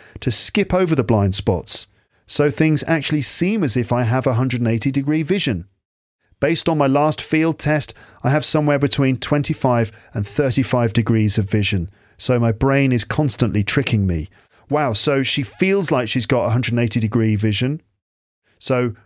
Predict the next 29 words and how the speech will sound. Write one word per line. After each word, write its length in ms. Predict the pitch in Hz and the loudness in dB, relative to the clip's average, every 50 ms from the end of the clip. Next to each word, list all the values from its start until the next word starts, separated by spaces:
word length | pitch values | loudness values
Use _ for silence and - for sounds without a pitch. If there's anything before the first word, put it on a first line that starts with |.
| _ _ _ _ _ _ _ _ _ _ _ _ _ _ _ _ _ _ _ _ _ _ _ _ _ _ _ _ _ | _ _ _ _ _ _ _ _ _ _ _ _ _ _ _ _ _ _ _ _ _ _ _ _ _ _ _ _ _
yeah, 160 | - 135 139 | -4 -2 -2
it 80 | 123 110 | -2 -4
feels 380 | - - - 180 202 196 143 - | -2 0 0 2 2 2 4 4
like, 340 | 127 117 - - - 104 | 2 2 2 -2 -6 -4
so 180 | - - 165 151 | -2 0 0 0
she 200 | 135 - 143 135 - _ | 0 0 -2 -4 -4 _
doesn't 320 | - 185 180 175 196 - - | -2 0 0 0 -4 -6 -6
feel 240 | - - 165 170 175 | -2 0 2 2 2
like 200 | 156 131 - - | 2 0 0 -2
she's 260 | - 139 123 107 143 | -2 -2 0 0 0
in 100 | 139 117 | 0 0
a 60 | 110 | 0
tunnel, 540 | 104 - - 147 160 131 98 90 92 101 - _ _ _ _ _ _ _ _ _ _ _ _ _ _ _ _ _ _ _ | -2 -2 -2 0 0 0 -2 -2 -4 -6 -10 _ _ _ _ _ _ _ _ _ _ _ _ _ _ _ _ _ _ _
but 240 | - 127 123 - - _ | -4 -2 -2 -2 -4 _
in 140 | 139 127 117 | -2 -2 -2
fact, 640 | 104 - - 175 175 151 107 - - - - - - _ _ _ _ | -2 -2 -2 0 0 0 -2 -4 -6 -8 -10 -10 -10 _ _ _ _
she 160 | _ - - 117 | _ -6 -4 0
doesn't 320 | 110 143 131 107 107 104 | 0 0 0 2 0 0
have 220 | 80 101 104 98 | 0 0 -2 0
that. 180 | - 101 95 95 | 0 0 -2 0
She's 160 | - 117 107 | -2 0 0
only 220 | 120 123 120 110 107 | 2 2 2 2 0
seeing 320 | 104 - 123 110 104 101 | 0 0 0 0 0 0
twenty-five 540 | - - 123 110 107 104 - - 110 104 101 | 0 0 0 0 0 0 0 0 0 0 0
to 80 | - 101 | -2 -6
thirty-five 580 | - - 120 107 104 110 98 - 107 101 98 | -2 0 0 0 0 -2 -2 0 0 0 0
degrees 380 | - 107 98 - 101 98 95 92 | 0 -2 0 0 0 0 0 0
of 60 | 98 | -2
vision. 380 | 98 104 101 92 - 95 87 | 0 0 -2 -2 -2 -4 -6